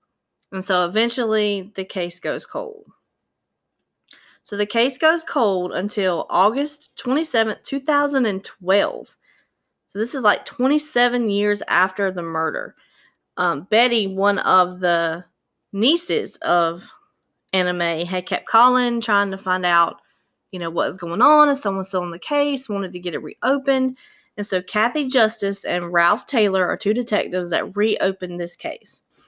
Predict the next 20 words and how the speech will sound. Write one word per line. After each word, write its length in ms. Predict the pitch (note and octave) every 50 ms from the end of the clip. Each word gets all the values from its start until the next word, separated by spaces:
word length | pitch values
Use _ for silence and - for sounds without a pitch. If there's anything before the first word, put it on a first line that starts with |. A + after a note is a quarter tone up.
| _ _ _ - - - _
So 180 | _ - F#3 F3
they 240 | F3 - F#3 G#3 A3+
were 140 | A#3+ B3+
going 400 | A3 A3 A3+ A3 G#3+ G#3+ G#3 G#3+
to 120 | G#3 - F#3+
do 520 | F#3+ F#3+ F#3+ F#3+ F#3 F#3 F#3 F#3 F3+ F3 - _ _ _ _ _ _ _ _ _ _ _ -
what 220 | F#3 F#3+ - G#3+
the 80 | F3+ D#3+
first 540 | - _ _ A3+ A#3 A#3 A#3 A#3 - -
investigation 720 | F#3+ F#3+ G3 F#3+ F#3 - F3+ F3+ F3+ F3 F3 - - E3 E3+
didn't. 300 | E3+ F3 - - A2+ D#3
They 100 | D#3+ D#3
were 80 | D#3 D#3
gonna 260 | E3 D#3 G3 G3 -
try 300 | - - - A3+ A3+ A#3
to 60 | A#3
figure 320 | A#3 - A#3 A3 G#3 G3+ F#3
out 260 | F3+ F3 E3+ - -
who 180 | - A3 A3
killed 380 | G#3+ - - F#3 F#3 F3+ E3+ -